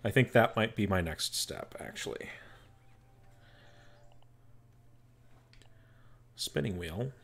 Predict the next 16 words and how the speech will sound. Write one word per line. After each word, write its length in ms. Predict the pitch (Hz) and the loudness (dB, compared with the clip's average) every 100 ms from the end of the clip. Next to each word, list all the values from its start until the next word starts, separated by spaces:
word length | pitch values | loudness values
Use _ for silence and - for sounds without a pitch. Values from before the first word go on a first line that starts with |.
| - | -12
Various 380 | 117 104 110 101 | -4 -2 0 -2
materials 380 | 104 113 107 101 | -4 -2 0 -2
into 120 | 90 | -4
strong 600 | - - 117 104 95 80 | -6 -2 2 4 4 2
and 120 | 78 | -4
luxurious 840 | 78 78 76 85 117 98 69 - - | -6 -8 -6 -2 0 0 -2 -4 -6
threads. 640 | - - - - - - - - - - - - - - - - - - - - - - | -6 -12 -12 -8 -6 -6 -10 -20 -20 -20 -20 -20 -20 -20 -20 -20 -20 -20 -20 -20 -20 -8
Water 200 | 82 87 | -6 -6
container. 680 | - 90 - 92 98 147 - - - - - - - - | -10 -12 -10 -8 -6 -8 -10 -20 -20 -20 -20 -20 -20 -16
Six 360 | - - 113 - | -8 -6 -6 -4
drops 300 | - 95 - | -2 -2 -2
of 160 | 92 - | -4 -4
liquid. 360 | 95 95 107 - 180 | -6 -6 -6 -6 -2
Okay, 280 | 180 170 208 - | 2 2 0 -8
that's 220 | 131 - | -8 -8
nice. 360 | 85 127 - | -8 -10 -12